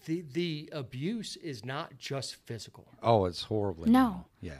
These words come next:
Speaker 3: It's very, uh, and that's how they, that's because so many people are like, "Well, why don't they just leave?"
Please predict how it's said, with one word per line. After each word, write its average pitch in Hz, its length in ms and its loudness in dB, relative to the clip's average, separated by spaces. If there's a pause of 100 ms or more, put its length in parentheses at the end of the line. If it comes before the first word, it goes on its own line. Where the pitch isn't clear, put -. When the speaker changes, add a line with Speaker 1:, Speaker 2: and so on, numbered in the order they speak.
(160)
Speaker 3:
It's 233 140 -8
very, 233 680 2 (120)
uh, 233 220 0
and 240 220 4
that's 247 200 2
how 233 140 0
they, 214 420 0
that's 269 280 0 (320)
because - 260 0 (100)
so - 280 2
many 247 400 4
people 240 280 0
are 226 80 2
like, 214 200 -2
"Well, 269 120 6
why 269 200 0
don't 285 220 2
they 240 120 2
just 220 300 -6
leave?" 185 440 -6